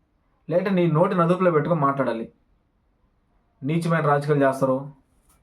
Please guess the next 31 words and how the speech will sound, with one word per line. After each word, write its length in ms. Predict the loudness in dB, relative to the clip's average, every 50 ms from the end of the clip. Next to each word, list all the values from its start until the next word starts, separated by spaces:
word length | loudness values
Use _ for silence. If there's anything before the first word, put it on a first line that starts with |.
| _ _ _ _ _ _ -6
విలువ 220 | -2 0 2 2
లేని 220 | 2 2 2 2 2
రాజకీయాలు 380 | 2 0 0 0 0 0 0
చేస్తారు, 380 | -2 -2 -4 -4 -6 -6 -6 -10 -14 -20 -20 -20 -20 -20 _ _ _ _ -8
ఇవన్నీ 280 | -4 -2 -2 0 0
మాట్లాడుతున్నావు. 580 | 0 2 2 2 0 0 0 0 -2 -2 -2 -2
నువ్వు 200 | -2 -2 0 0
ఏ 220 | 2 2 2 2
మాటలు 300 | 2 2 0 0 2 2
కానీ, 240 | 2 2 2 2 0
మొన్న 460 | 0 0 0 0 0 0 0 0 -4 -6 -10 -16 -20 _ _ _ _ _ -14
"జగన్ 400 | -6 -4 -2 0 0 0 0 0
గాడు, 440 | 2 2 2 2 2 2 0 -2 -4 -8 -14 -20 -20 -18
జగను", 640 | -10 -4 -2 -2 0 0 0 0 0 -2 -4 -6 -10 _ _ _ _ _ _ _ _ _ _ _ _ _ _ -14
అతని 220 | -8 -6 -6 -6
స్థాయి 340 | -6 -4 -4 -2 0 0 0
ఏందండి? 480 | 0 0 0 -2 -2 -4 -6 -8 -8 -14 _ _ _ _ _ -20 -14
జగన్ 360 | -8 -8 -6 -4 -4 -4 -2
గారు 340 | 0 0 2 2 2 2 2
అనాలి. 320 | 2 0 0 -4 -8 -10 -14 _ _ _ _ _ _ _ _ _ _ _ _ -10
మేము 180 | -6 -4 0 0
కూడా 120 | 0 0
అంటున్నాం 280 | 0 0 0 0 2 2
కదా, 260 | 2 0 -2 -6 -10 _ _ _ _ _ _ _ -6 -4
చంద్రబాబు 420 | -2 -2 0 0 0 0 2 2
గారు, 400 | 2 2 2 2 0 -2 -4 -8 -8 -4
లోకేష్ 480 | -2 0 0 0 0 -2 -2 -2 -2 0
గారు, 380 | 0 2 2 0 0 -2 -4 -8 _ _ _ -4
పవన్ 240 | -4 -2 -2 -2 0
కళ్యాణ్ 280 | 0 0 0 0 0 2
గారు 320 | 2 2 2 0 -4 -6